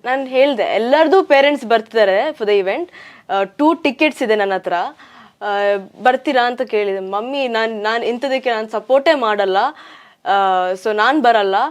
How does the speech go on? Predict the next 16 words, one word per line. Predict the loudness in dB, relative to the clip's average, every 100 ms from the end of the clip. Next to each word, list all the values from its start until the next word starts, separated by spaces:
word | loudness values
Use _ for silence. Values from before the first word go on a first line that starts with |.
| -8 _ _ _
So | 0
ನಂಗೆ | 0
ತುಂಬ | 0 0
ಬೇಜಾರಾಯ್ತು, | 4 2 4 2 2 0 -6
because | -6 -6 -4
ನಾನ್, | -2 -2 -2
ಎಲ್ಲರದು | -2 4 4 4 2
ಫ್ಯಾಮಿಲಿ | 2 0 0 -2 0
ಮೆಂಬರ್ಸ್ | 0 0 0
ಇದ್ದಾರೆ, | 0 -2 -2
ನನ್, | -4 -6 -6 -6
ನನ್ | -4 -6
ಪೇರೆಂಟ್ಸ್ | -4 0 2 0 -2
ಅಷ್ಟೇ | -4 -2 0 2
ಇಲ್ಲ | 2 2
ಅಂತ. | 0 -4